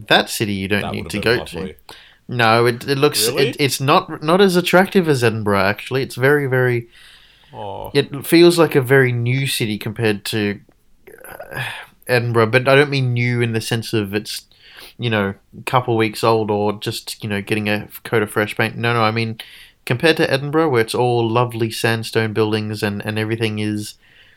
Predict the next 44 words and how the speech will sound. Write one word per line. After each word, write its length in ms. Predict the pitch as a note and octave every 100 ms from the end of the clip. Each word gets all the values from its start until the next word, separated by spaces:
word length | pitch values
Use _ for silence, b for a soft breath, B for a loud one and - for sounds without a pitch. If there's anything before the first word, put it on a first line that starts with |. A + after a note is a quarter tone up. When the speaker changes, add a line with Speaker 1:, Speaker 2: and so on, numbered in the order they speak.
| b b -
Speaker 1:
wonderful 720 | A2 G#2+ A#2+ A#2 A2+ A#2 A2
and 100 | G#2+
it's 160 | G2+ -
picturesque 800 | - - - - A#2+ A2+ - A#2
in 100 | G#2+
the 60 |
fact 300 | G2+ A2 -
that 100 | A2
it's 160 | A2 -
sitting 420 | - - B2+ A#2+
between, 600 | A2 - A#2+ A2+ A2+ G#2+ _ _ _ _ _ _ - - -
you 100 | A2+
know, 120 | G2+
mountains 560 | G2+ A2 A2+ A2+ A2 A2
on 80 | A2
either 160 | G#2+
side, 460 | - - G#2+ A2 G#2+
and 100 | G#2+
it 100 | G#2+
just 220 | B2+ A#2+
kind 180 | B2+ A2+
of, 160 | G#2+ B B B B B B B -
you 160 | B2+
wouldn't 300 | A#2 D3 D3+
know 200 | C3+ B2
it's 140 | A#2 -
there 320 | A#2 A#2 A#2
until 300 | A2+ - A#2
you 160 | G#2+
crest 560 | - - - B2+ - -
a 40 |
hill 360 | A2+ A#2+ A2 G2+
and 120 | G2+
you 80 | G#2
just 280 | G2+ G#2 -
suddenly 360 | A2+ A2 G2+
come 200 | G2 -
into 200 | G#2 G2+
this 140 | - -
fantastic 680 | G2+ G2+ - G#2 - - B B B B B B -
city 580 | - - - B2+ A#2 G2+
sitting 360 | - A#2+ G#2+ G#2
in 120 | G#2
between, 560 | G#2 A2 G2+ G2 F#2+